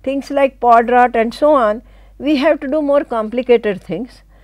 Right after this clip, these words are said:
We have to take these two flushes of flowers into account and also then use farmers' knowledge to see what the loss will be. And this is much more complicated,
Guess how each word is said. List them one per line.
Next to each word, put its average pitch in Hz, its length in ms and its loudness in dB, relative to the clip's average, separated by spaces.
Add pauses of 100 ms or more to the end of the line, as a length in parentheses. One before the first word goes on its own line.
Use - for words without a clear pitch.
(280)
We 226 140 -4
have 277 180 2
to 302 100 -4
take 262 300 2
these 277 200 -4
two 262 200 -6
flushes 247 480 -2
of 233 320 -4 (180)
flowers 208 460 2
into 220 240 -4
account 277 640 0 (560)
and 285 420 0 (400)
also 339 600 8
then 277 480 6
use 269 280 6
farmers' 254 540 4
knowledge 208 540 0 (180)
to 226 80 -2
see 240 240 -4
what 190 320 -2
the 240 100 0
loss 202 400 2
will 175 200 -4
be. 143 180 -10 (720)
And 226 400 -4
this 247 160 -4
is 277 160 -4
much 226 300 -2
more 302 240 4
complicated, 254 880 -2